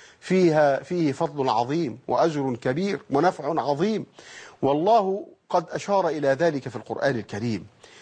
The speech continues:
في قصة نوح مع قومه عليه السلام.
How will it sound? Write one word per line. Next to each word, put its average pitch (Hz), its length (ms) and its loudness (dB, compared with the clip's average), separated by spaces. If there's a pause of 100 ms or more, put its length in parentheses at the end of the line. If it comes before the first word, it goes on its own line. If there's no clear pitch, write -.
في - 120 -2
قصة 175 420 0
نوح 170 280 0
مع 127 320 0
قومه 143 360 0
عليه 131 260 0
السلام. 127 560 0